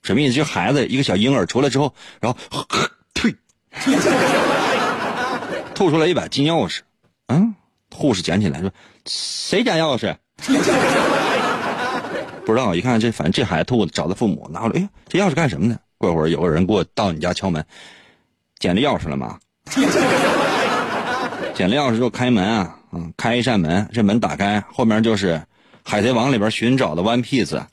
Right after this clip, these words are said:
<laughs> 完了，这一瞬间世界首富了。<laughs> 可能有些朋友说：“应该，我觉得这是靠想象。”是的，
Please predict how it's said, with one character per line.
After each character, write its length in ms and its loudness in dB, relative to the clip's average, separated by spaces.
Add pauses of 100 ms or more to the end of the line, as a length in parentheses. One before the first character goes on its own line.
(220)
<laughs> 2000 -2
完 160 2
了， 300 2
这 100 0
一 80 2
瞬 160 2
间 140 2
世 100 -2
界 100 2
首 140 2
富 180 0
了。 260 0
<laughs> 120 -20 (2000)
可 80 -8
能 100 2
有 60 2
些 140 2
朋 120 -2
友 60 0
说 100 0
：“应 60 2
该， 140 4
我 140 -2
觉 140 -4
得 100 2
这 120 2
是 100 -2
靠 140 0
想 180 -4
象。” 220 0
是 200 -2
的， 180 -8